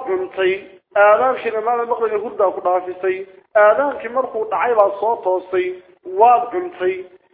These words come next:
kadibna waxaad maqashay un aqiimu. Aqiimkii salaad baad maqashay. Maxaa meesha ka cad marka?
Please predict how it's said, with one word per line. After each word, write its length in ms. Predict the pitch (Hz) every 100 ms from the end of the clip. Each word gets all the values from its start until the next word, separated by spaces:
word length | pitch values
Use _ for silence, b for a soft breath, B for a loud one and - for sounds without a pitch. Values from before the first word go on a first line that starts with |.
| _ _ -
kadibna 360 | 302 302 269 240
waxaad 340 | 233 - 294 247
maqashay 360 | 233 214 - 247
un 100 | 220
aqiimu. 380 | 196 196 170 - - - _ _ _ _ _ _ _ _ _ _ _ _ _ -
Aqiimkii 400 | 180 254 226 202
salaad 240 | 214 214 190
baad 140 | 160
maqashay. 300 | 139 - -
Maxaa 220 | 302 262 285
meesha 220 | 285 -
ka 100 | 240
cad 100 | 240
marka? 240 | 240 -